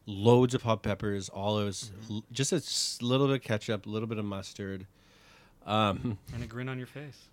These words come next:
Speaker 1: <laughs> And a grin on my face.
Speaker 2: <laughs>
Speaker 1: And, uh, where was I going to this? Oh, yeah, yeah. So that's <laughs> the Toronto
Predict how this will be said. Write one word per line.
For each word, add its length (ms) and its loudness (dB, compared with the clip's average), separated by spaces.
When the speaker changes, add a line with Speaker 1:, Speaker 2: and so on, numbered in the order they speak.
Speaker 1:
<laughs> 180 0
And 120 10
a 40 12
grin 160 10
on 180 8
my 120 6
face. 600 -2
Speaker 2:
<laughs> 560 -8
Speaker 1:
And, 480 10
uh, 460 8
where 140 2
was 160 2
I 40 0
going 160 0
to 80 -2
this? 160 0
Oh, 100 10
yeah, 260 6
yeah. 240 -2
So 240 0
that's 420 8
<laughs> 20 -10
the 80 -2
Toronto 400 0